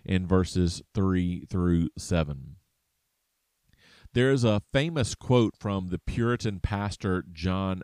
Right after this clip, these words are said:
Owen. "Do you mortify? Do you make it your daily work? Be always at it whilst you live.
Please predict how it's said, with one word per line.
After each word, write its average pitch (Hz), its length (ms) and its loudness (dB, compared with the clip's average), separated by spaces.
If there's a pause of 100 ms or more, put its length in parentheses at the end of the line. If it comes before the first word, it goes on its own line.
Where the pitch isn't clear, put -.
Owen. 80 520 -2 (1300)
"Do 90 80 2
you 98 140 4
mortify? 95 720 -4 (360)
Do 90 100 0
you 104 320 2
make 107 320 -4
it 127 140 -6
your 117 140 0
daily 104 460 -4
work? 98 640 -4 (640)
Be 131 240 4
always 143 680 0 (120)
at 110 160 -2
it 87 120 -4
whilst 95 440 -4
you 113 160 -2
live. 78 420 -4